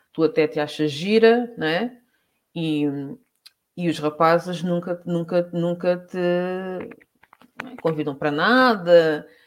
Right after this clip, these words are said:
fingem que tu não, não fazes parte daquele grupo de pessoas que são atrativas, não é? E tu ficas assim um bocado naquela. E havia uma brincadeira, até na escola primária havia uma br-, uma brincadeira que era tipo, eh, brincar aos,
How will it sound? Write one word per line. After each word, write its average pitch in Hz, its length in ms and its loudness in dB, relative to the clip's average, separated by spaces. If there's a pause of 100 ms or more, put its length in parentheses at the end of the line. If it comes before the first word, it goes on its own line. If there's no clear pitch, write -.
(240)
fingem 160 320 -2
que 160 100 -12
tu 160 100 -2
não, 160 500 -2
não 160 140 -2
fazes 160 300 -2
parte 165 320 0
daquele 160 420 -4
grupo 165 400 -4
de 151 120 -4
pessoas 160 340 -6
que - 80 -16
são 156 180 -4
atrativas, 160 840 0
não 143 100 -6
é? - 180 -8
E - 120 -12
tu - 120 -20
ficas - 280 -12
assim 160 200 -12
um 180 100 -12
bocado 190 280 -10
naquela. - 400 -12 (560)
E 220 100 6
havia 247 180 4
uma 302 120 4
brincadeira, 226 480 0
até 160 120 -4
na 294 80 0
escola 240 280 0
primária 226 320 -2
havia 220 180 0
uma 208 120 -4
br-, 180 220 -10 (100)
uma 190 160 -10
brincadeira 180 500 -6
que 185 120 -14
era 175 160 2
tipo, 175 400 -6
eh, 160 60 -6 (500)
brincar 180 320 0
aos, 190 140 -2